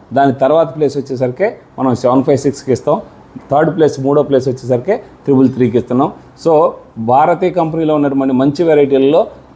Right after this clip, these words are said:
ఖరీఫ్లో వేసుకోవడానికి ఉత్తమమైన రకం భారతి ఫైవ్ ఫోర్ ఫైవ్ ఫోర్. దయచేసి ఈ వీడియో చూస్తున్నటువంటి రైతులు మీకు ఏదైనా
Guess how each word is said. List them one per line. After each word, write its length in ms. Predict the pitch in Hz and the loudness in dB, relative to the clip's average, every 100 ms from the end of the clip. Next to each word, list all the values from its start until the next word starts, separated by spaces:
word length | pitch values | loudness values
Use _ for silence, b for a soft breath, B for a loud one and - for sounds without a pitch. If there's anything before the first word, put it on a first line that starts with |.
| - - - | -20 -20 -8
ఖరీఫ్లో 360 | 139 160 170 170 | 0 2 2 2
వేసుకోవడానికి 640 | 151 151 139 135 135 202 202 - | 0 0 0 0 0 -2 -2 -10
ఉత్తమమైన 600 | 120 131 202 202 190 175 160 | -4 -2 2 2 2 2 2
రకం 280 | 143 208 - - - | 2 0 -2 -12 -14
భారతి 580 | 110 131 151 143 175 247 - _ - | -2 2 2 2 0 -2 -8 _ -2
ఫైవ్ 200 | 139 143 | 0 0
ఫోర్ 240 | 160 185 170 | 0 -2 -2
ఫైవ్ 140 | 131 123 | 0 0
ఫోర్. 220 | 123 113 - - - - | 0 -4 -6 -20 -20 -4
దయచేసి 540 | 139 143 170 165 160 165 B B B - - - | -2 2 2 2 2 0 B B B -20 -12 0
ఈ 140 | 147 | 4
వీడియో 280 | 175 180 180 170 | 6 4 4 0
చూస్తున్నటువంటి 460 | 156 156 147 139 117 | -4 -4 -2 -2 0
రైతులు 400 | 127 123 151 165 - - - | 0 0 0 -2 -6 -16 -2
మీకు 240 | 139 160 | 2 2
ఏదైనా 460 | 170 165 170 175 185 | 2 2 2 2 0